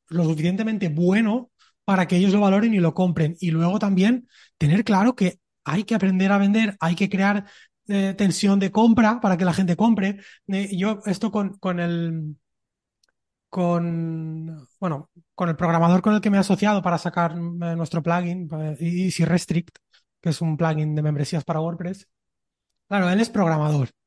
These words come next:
yo soy la parte de marketing y ventas. Siempre tenemos, eh, opiniones distintas, ¿no? En, en, en algunas cosas. Y él me decía, "Bueno, pero hagamos una home, eh, donde se vea el precio, donde la gente pueda llegar, pueda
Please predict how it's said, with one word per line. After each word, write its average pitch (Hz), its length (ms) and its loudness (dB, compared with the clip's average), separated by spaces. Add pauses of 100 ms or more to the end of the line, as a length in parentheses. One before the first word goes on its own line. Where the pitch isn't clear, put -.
yo 165 140 -2
soy 185 120 0
la 175 120 0
parte 175 220 -2
de 170 100 2
marketing 160 400 -2
y 151 120 -2
ventas. 131 500 -10 (560)
Siempre 180 440 -2 (260)
tenemos, 175 360 -2 (100)
eh, 185 200 -4
opiniones 175 520 0
distintas, 165 600 -2
¿no? 165 180 -2
En, 165 180 -6
en, 151 460 -4 (500)
en 175 80 0
algunas 156 300 0
cosas. 185 360 -2 (560)
Y 190 140 2
él 185 120 2
me 190 140 0
decía, 165 400 0
"Bueno, 233 200 2
pero 160 300 -4 (720)
hagamos 202 420 -2
una 202 220 2
home, 247 440 -2 (520)
eh, 170 580 -4 (1040)
donde 175 280 -2
se 170 160 -4
vea 185 300 -2
el 165 80 -4
precio, 233 600 0
donde 170 220 0
la 160 100 -2
gente 190 280 -4
pueda 196 180 0
llegar, 190 480 2
pueda 190 420 0